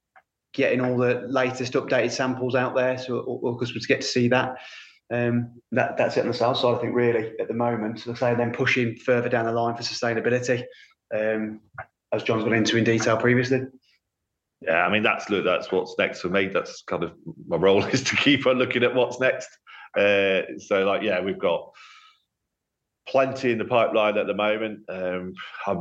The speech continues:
Speaker 2: off kind of travelling over the next few weeks just to try and get some deals done and, like, you know, actually get a lot of work around colour and texture of some products that we're bringing in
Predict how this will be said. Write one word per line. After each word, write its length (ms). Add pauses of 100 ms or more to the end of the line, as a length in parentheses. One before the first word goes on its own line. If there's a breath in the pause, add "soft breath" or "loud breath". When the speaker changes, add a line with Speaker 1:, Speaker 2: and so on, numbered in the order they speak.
Speaker 2:
off 300
kind 120
of 120
travelling 500
over 160
the 140
next 240
few 240
weeks 340
just 260
to 120
try 240
and 260 (320)
get 220
some 240
deals 340
done 320
and, 140
like, 200
you 80
know, 140
actually 320
get 220 (640)
a 40 (640)
lot 320
of 80
work 320
around 300
colour 260
and 160
texture 400
of 100
some 200
products 320
that 100
we're 80
bringing 380
in 260